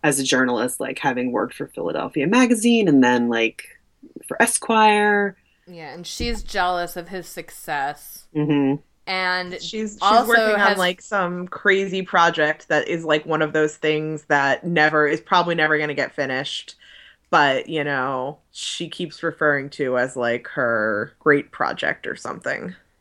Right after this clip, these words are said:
Speaker 2: Yeah, which is that she wants to make a film where she spends, what is it, ten minutes on each cubic centimeter of her body?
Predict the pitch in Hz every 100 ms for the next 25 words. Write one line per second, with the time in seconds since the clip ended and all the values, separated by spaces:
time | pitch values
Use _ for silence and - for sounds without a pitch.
0 | _ 196 170 147 208 220 233 220 214 -
1 | 233 220 233 240 - 269 269 262 233 -
2 | - 196 175 165 160 156 151 _ _ _
3 | _ - 185 185 170 170 - - 196 -
4 | - 190 175 175 190 180 175 175 - -
5 | 202 208 196 190 202 202 196 - - 170
6 | 180 185 175 196 196 - - _ - 208
7 | 202 202 185 - - 175 170 185 226 220
8 | 214 220 208 160 180 175 165 147 160 196
9 | 262 294 302